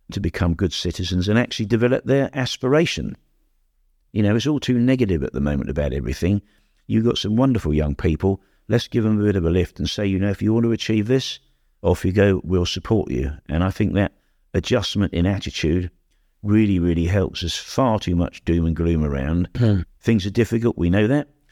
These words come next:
Speaker 1: but let's turn the argument the other way around and get on. And policing will be there to help. We're there to help with our grants and commissioning, and, um,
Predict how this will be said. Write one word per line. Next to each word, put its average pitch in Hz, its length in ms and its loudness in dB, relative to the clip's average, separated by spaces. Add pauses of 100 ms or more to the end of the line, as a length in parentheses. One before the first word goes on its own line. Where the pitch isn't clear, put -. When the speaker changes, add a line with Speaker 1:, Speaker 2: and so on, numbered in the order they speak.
(240)
Speaker 1:
but 104 120 0
let's 117 200 0
turn 110 360 0
the 107 120 2
argument 95 400 0
the 90 140 0
other 80 160 0
way 82 100 0
around 90 300 0
and 82 80 -2
get 92 160 2
on. 78 240 0 (520)
And 90 160 0
policing 107 420 0
will 87 100 2
be 80 120 0
there 82 180 0
to 82 80 -2
help. 107 340 0
We're 87 220 2
there 90 160 2
to 87 100 -2
help 92 280 0
with 82 120 0
our 85 300 0 (560)
grants 85 400 2
and 90 100 -2
commissioning, 87 640 0
and, 92 260 0
um, 95 380 0